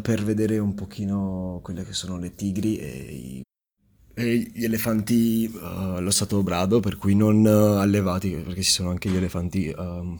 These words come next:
allevati che ti fanno fare giri turistici, anche se devi pagare, eh, tipo mille rupie, che qui è un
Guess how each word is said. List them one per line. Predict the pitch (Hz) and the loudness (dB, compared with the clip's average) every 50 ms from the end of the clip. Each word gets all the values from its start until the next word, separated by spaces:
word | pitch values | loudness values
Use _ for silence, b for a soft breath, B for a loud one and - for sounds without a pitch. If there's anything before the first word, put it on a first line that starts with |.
| - | -10
allevati | - 85 95 95 95 85 85 90 98 98 101 87 | -6 -2 0 0 0 0 0 -2 -2 -2 -2 -4
che | 90 - | -4 -6
ti | - - | -8 -8
fanno | - - 90 87 | -6 -4 -4 -4
fare | 82 - 87 87 87 90 | -4 -2 -2 0 0 -2
giri | 82 82 85 85 87 | -2 -4 -6 -6 -6
turistici, | - 92 85 85 82 85 82 - 87 - - 82 | -4 -4 -4 -4 -4 -6 -6 -6 -4 -4 -4 -4
anche | 82 80 - 90 | -4 -4 -4 -4
se | - 90 | -4 -2
devi | 90 87 87 | -2 -4 -6
pagare, | 78 87 90 95 92 87 92 92 B B B B B B B B | -6 -6 -4 -4 -2 -2 -4 -4 B B B B B B B B
eh, | - 104 104 98 92 - | -6 -4 -4 -2 -4 -4
tipo | - 101 - - 98 | -6 -6 -4 -2 0
mille | 95 101 104 104 107 107 104 | 0 2 2 2 4 4 2
rupie, | 104 98 104 - 107 104 95 92 | 2 0 0 -2 -2 0 0 -2
che | - 90 | -4 -6
qui | 90 - 101 98 | -6 -6 -4 -4
è | |
un | 95 98 95 90 90 85 | -2 -2 -2 -4 -4 -6